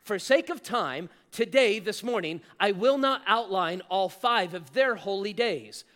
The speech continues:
We have different holy days today, but we have the same elements of their holy days that we find in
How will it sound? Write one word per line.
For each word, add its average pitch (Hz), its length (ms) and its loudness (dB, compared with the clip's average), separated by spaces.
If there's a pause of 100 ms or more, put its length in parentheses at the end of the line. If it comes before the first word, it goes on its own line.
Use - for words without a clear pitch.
(140)
We 233 380 0
have 208 280 -2
different 226 360 -6
holy 175 320 -6
days 151 340 -6
today, 147 460 -6 (240)
but 233 160 2
we 240 120 -6
have 226 180 -2
the 214 60 -8
same 208 300 -2 (140)
elements 233 480 0
of 156 260 -10
their 370 220 0
holy 190 280 -2
days 147 400 -6 (220)
that 247 160 4
we 220 140 -4
find 175 320 -6
in 240 120 0